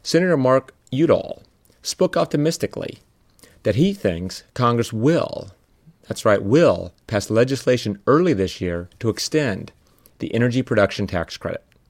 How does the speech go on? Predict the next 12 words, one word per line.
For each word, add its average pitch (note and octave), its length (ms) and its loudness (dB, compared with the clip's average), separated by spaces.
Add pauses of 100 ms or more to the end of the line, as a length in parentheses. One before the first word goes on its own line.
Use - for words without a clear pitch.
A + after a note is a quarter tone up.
(840)
The A#2 80 -2
Pueblo D3+ 300 6
Chieftain D#3 380 0
reports - 760 -4
that - 100 -8
Senator C#3+ 240 2
Utah's C3 360 0
comments A#2+ 380 -4
came - 560 -8 (320)
during A#2+ 220 4
a B2+ 40 2
visit A2+ 440 2